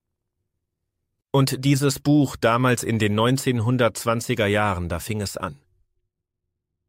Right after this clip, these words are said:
Es wurde an sechs Millionen Haushalte verschickt, bis Herr Armstrong seinen Dienst beendete.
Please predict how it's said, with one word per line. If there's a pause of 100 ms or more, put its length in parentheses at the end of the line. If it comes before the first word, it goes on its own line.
(360)
Es
wurde
an
sechs
Millionen
Haushalte
verschickt,
bis
Herr
Armstrong
seinen
Dienst
beendete.